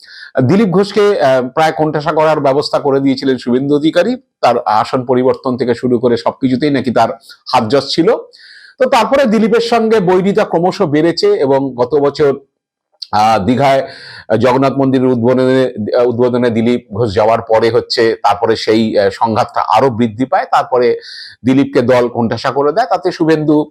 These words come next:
আহ, যে হেসেই ছিলেন আড়ালে, কারণ শুভেন্দু যেটা চেয়েছিলেন যে দিলীপ ঘোষ কোণঠাসা হয়ে গেলে তার অনেকটা সুবিধা হবে, তো সেটা করতে পেরেছিলেন। কিন্তু, আহ, যখন ওই যে এই গত ডিসেম্বরের শেষে যখন অমিত শাহ কলকাতায় এলেন এবং দিলীপ ঘোষের সঙ্গে তিনি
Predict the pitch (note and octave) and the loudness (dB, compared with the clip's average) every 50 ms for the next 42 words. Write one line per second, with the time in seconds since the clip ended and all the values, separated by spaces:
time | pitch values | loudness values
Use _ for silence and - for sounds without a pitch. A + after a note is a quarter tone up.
0 | _ - - A2+ A#2 A2+ G#2+ G2+ - - G#2+ G#2 G#2+ F#2+ A2 G#2+ G2 - C#3 C3+ | _ -4 0 0 2 2 0 -2 -6 -6 -4 -4 -2 0 0 0 0 0 -2 0
1 | - E3+ F3 E3+ F3 - C#3 C3 C3+ B2+ G#2+ G#2+ G#2+ G#2+ A2+ C#3 G3+ C4+ - _ | 2 0 0 0 0 0 0 0 0 2 2 2 2 2 2 2 -2 -2 -6 _
2 | - - - - - - - - - D#3+ D3 D3 D3 - G3+ G#3+ G#3 G#3 G#3 F#3+ | -20 -20 -20 -20 -20 -20 -10 -2 0 0 0 0 0 0 2 2 2 2 2 2
3 | G3+ G#3+ G3 - G3+ G3 F#3+ F#3 F#3+ C4 C4+ C4+ G#3+ G3 D#3 D#3+ D#3+ E3 D#3+ C#3+ | 2 0 0 0 2 0 0 2 0 0 0 2 2 2 2 2 0 0 0 0
4 | E3+ E3 - D#3+ D3 D3+ C#3+ D#3+ D#3 - E3+ D#3+ F3 F3+ G#3+ A#3 A3+ A3+ C#3 B2 | -2 -2 0 -2 -2 0 -2 -2 -2 0 0 0 0 0 0 0 0 0 0 0
5 | B2 B2 B2 B2+ B2+ - A#2+ - - G#2+ G#2 B2 C3 D#3 - E3 E3 G3 C4 D#4+ | 0 0 -2 -4 -4 -6 -8 -6 -4 -2 -2 0 2 2 2 2 2 0 -2 -4
6 | - _ _ - - - - - - - F3+ A3 G#3+ A3 G#3 - G#3 G#3 G#3 - | -6 _ _ -20 -20 -20 -16 -8 -4 -2 0 0 0 0 2 0 0 0 0 0
7 | A#3+ A#3+ B3+ C4 A3+ C4+ C4 C4 A#3 F#3+ A3+ G3+ F3 A3+ A3 G#3+ G#3+ G#3+ - - | 0 2 2 0 2 2 2 2 2 0 0 0 2 2 2 0 0 -4 -10 -20
8 | - - - - - - - C#3 C#3+ D3+ D#3 D#3 D#3+ D#3 D#3+ D#3 D#3 - C#3 D3+ | -20 -20 -20 -20 -16 -6 -2 0 2 2 4 2 2 0 0 -2 -4 -2 -2 0
9 | D3+ D3+ F#3 F3 F3 E3 E3 C3 C3 C3+ B2+ B2+ A2+ A2+ C3 - - C#3 C3+ C3+ | 0 0 0 0 0 0 0 0 0 0 0 0 2 0 0 2 2 2 2 2
10 | C3 B2+ A#2 C3 C3 B2+ D#3+ D3 D#3 C#3 - F3+ E3+ E3+ F3+ F3 F3 - - F3 | 0 0 0 0 0 0 0 -2 -2 -2 -2 -2 0 0 0 0 0 -2 -2 -4
11 | D#3+ - F3+ E3+ E3+ E3+ E3 D#3+ D3+ C3+ C3+ D#3 D#3+ - - D#3 - D#3 D3 C3+ | -4 -2 0 0 0 0 0 0 0 0 0 0 -2 -2 -4 -2 -2 -2 -2 0
12 | D3+ D3 - D3+ D3 D3 E3 G3+ A3+ G3+ E3 C#3 B2+ A#2+ A2 B2+ B2+ B2+ B2 C3 | 0 0 2 2 2 4 4 2 2 0 0 -2 -2 -2 -2 0 0 0 -2 -2
13 | B2 C3+ - - C3 B2+ A#2+ A#2 B2 A#2+ A#2+ B2 A#2 A#2+ | -4 -4 -8 -6 -6 -4 -4 -2 -2 0 0 0 0 -2